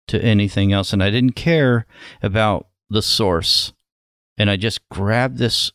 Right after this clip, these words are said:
random photo, it felt like to me, and I copied from that,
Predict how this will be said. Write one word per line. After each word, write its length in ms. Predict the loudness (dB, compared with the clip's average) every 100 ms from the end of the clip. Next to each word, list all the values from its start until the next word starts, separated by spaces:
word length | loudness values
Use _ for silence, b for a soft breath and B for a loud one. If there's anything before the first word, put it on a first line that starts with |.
| _ _ _
random 500 | -4 0 2 2 0
photo, 560 | -2 -2 0 2 2 0
it 100 | -2
felt 220 | -4 -2
like 200 | -4 -6
to 80 | -2
me, 360 | 0 2 -2 -6 B B B B
and 200 | 0 0
I 120 | 0
copied 600 | -2 -4 -4 -2 -2 -4
from 260 | -2 0 2
that, 520 | 2 0 -2 -6 -10